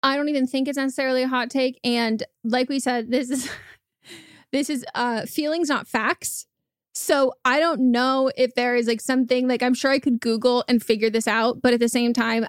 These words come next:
I do have people on my side who are professionals on this. So I feel an,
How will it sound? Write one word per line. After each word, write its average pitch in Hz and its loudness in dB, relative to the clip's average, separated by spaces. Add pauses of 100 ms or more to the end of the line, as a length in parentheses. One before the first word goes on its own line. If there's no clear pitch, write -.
I 226 4
do 233 4
have 247 4
people 240 2
on 233 2
my 226 2
side 220 0
who 233 2
are - 0
professionals 247 0
on 262 4
this. 269 2
So 214 0
I 220 2
feel 233 2
an, 214 0